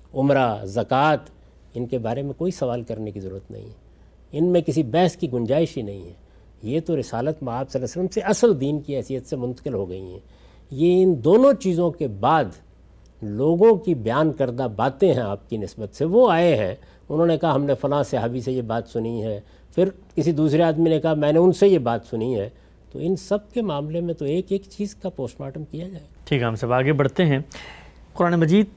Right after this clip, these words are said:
Speaker 2: کا وہ مقام جس کو آپ نے اپنی کتاب میزان میں لکھا اور پچھلی دفعہ زیر بحث بھی رہا، جس میں آپ نے بتایا کہ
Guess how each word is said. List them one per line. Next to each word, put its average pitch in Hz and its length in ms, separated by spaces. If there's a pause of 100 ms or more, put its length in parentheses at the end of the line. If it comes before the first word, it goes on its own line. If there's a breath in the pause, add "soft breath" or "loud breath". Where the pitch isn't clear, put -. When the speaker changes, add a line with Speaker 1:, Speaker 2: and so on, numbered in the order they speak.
(300)
Speaker 2:
کا 160 120
وہ 156 240
مقام 143 540
جس 127 180
کو 143 160
آپ 123 240
نے 127 360
اپنی 131 280
کتاب 120 320
میزان 120 340
میں 123 140
لکھا 117 500
اور 117 220 (240)
پچھلی 135 260
دفعہ 123 160
زیر 123 220
بحث 139 300
بھی 139 120
رہا، 113 240
جس 135 220
میں 147 80
آپ 131 80
نے 147 80
بتایا 135 380
کہ 143 280